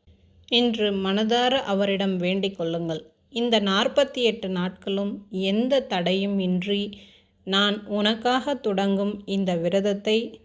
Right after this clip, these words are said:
நல்லபடியாக முடித்து சூரசம்ஹாரத்தன்று இந்த நாற்பத்தி எட்டு நாட்கள் விரதத்தை முடிக்க வேண்டும் என்று வேண்டிக் கொள்ளுங்கள். இந்த விரதத்தின் போது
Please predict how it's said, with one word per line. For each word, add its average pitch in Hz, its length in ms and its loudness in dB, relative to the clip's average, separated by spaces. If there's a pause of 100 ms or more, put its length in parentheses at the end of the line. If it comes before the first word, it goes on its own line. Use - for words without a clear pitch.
நல்லபடியாக 208 920 0
முடித்து 180 540 -4 (400)
சூரசம்ஹாரத்தன்று 202 1500 0 (520)
இந்த 208 300 0
நாற்பத்தி 233 580 0
எட்டு 190 300 0
நாட்கள் 175 440 -4
விரதத்தை 185 540 0
முடிக்க 175 400 -2
வேண்டும் 196 420 -2
என்று 190 380 0 (840)
வேண்டிக் 202 360 2
கொள்ளுங்கள். 165 400 -2 (800)
இந்த 247 280 6
விரதத்தின் 247 640 2
போது 196 340 0